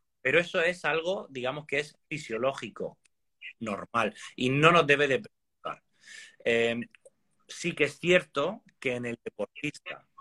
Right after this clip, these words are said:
que, oye, eh, mira, abuso de cafeína o, mm, entreno muchísimo, es posible que esté cayendo en sobreentrenamiento. Pues esto pueden ser síntomas que nos hagan pensar en que efectivamente,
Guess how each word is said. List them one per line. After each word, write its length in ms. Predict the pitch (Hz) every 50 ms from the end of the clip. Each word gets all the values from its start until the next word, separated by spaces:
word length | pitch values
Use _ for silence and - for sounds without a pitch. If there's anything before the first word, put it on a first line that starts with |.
| - _ _
que, 240 | - - 107 107 98 -
oye, 320 | 117 117 113 107 92 - -
eh, 300 | 101 101 101 104 104 98
mira, 220 | 117 123 120 113 -
abuso 720 | - 110 113 127 147 165 165 - - 185 190 196 202 196 180
de 1160 | 156 139 131 123 117 113 110 107 107 107 104 104 104 101 101 98 98 98 95 95 95 98 101 -
cafeína 680 | 120 110 - - 110 107 117 123 117 104 87 80 - _ _ _ _ _ -
o, 560 | 117 120 117 117 120 120 120 113 123 120 107 - _
mm, 220 | 147 135 127 135 139 -
entreno 520 | 143 135 131 123 - 143 160 170 180 180
muchísimo, 560 | 175 156 139 - - 123 - 139 135 120 120
es 80 | 131 139
posible 360 | - 147 139 - 160 156 151
que 60 | 135
esté 180 | 127 - - 147
cayendo 400 | 147 139 135 143 147 151 156 151
en 160 | 147 147 - -
sobreentrenamiento. 920 | - 131 127 127 123 120 - 113 - _ _ _ _ 131 120 110 - - _ _ - - _ _ _
Pues 200 | 135 135 131 -
esto 440 | - 170 175 175 - - 185 160 151
pueden 340 | - 156 170 160 165 160 156
ser 240 | 156 - 151 147 -
síntomas 580 | - - 175 180 180 180 - - _ - - - _ _ - -
que 100 | _ 139
nos 220 | 127 120 - - -
hagan 380 | 147 147 151 160 160 156 156
pensar 680 | - - 135 120 113 110 - - 160 147 127 135 143 - _ _ _ _ _ -
en 160 | 131 127 120
que 60 | - _ _ _ _ _ _
efectivamente, 760 | - 139 139 135 139 143 143 151 - _ - 151 170 202 -